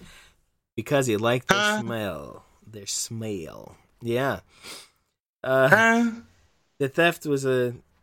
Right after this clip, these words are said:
Speaker 1: maybe a crime of passion is what this thing says. I always try to make a joke out of these things. In Kumamoto, on April tenth,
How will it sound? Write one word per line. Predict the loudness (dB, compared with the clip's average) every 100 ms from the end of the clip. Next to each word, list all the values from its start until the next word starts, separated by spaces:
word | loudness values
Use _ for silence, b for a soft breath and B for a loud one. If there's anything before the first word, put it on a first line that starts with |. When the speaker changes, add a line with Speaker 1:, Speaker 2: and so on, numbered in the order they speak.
| _ _ _ _ _ _ _ _ _ _ _ _ -6
Speaker 1:
maybe | -2 0
a | 0
crime | 0 -2 -4
of | -6
passion | -10 -6 -6 -4 -6 -6
is | -6
what | -6 -4
this | -6 -6 -8
thing | -8 -6 -6
says. | -6 -6
I |
always | -6 -6
try | -6
to | -10
make | -12 -16
a |
joke | -14 -14 -14 -16
out | -16
of | -16
these | -16 -16
things. | -16 -16 -20 _ b b
In | -8 0
Kumamoto, | 2 4 4 2 2 0 -2 _ _ _ _ _ _ _ _ -6
on | -4 -2
April | -4 -2 -4
tenth, | -2 -4 -4 -8